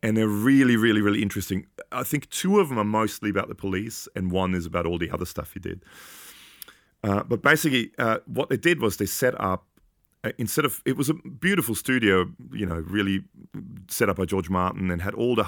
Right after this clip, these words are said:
h-, latest, best gear in it and stuff like that. But they set up, uh, in three separate rooms as well.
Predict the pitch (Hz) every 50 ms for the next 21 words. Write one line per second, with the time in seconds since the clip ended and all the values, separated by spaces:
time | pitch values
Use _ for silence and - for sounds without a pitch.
0 | 107 - - 117 104 - - - 123 113 113 113 117 117 113 113 110 - 107 98
1 | 90 - - - - 95 - - 120 110 104 - - - - 104 101 101 101 95
2 | 82 80 82 80 76 71 - - 80 76 - 78 73 - 80 78 87 - - -
3 | - - - - - - - - - _ _ _ _ - - - 90 - 104 98
4 | - - 117 107 - - 139 139 131 123 113 107 - - - - 113 101 98 98
5 | 95 - - - 110 101 95 - - - - - 107 117 117 110 92 - _ _
6 | _ - - - - - 127 - - 120 101 - 95 92 104 120 127 123 101 82
7 | 78 80 82 80 87 98 92 82 76 82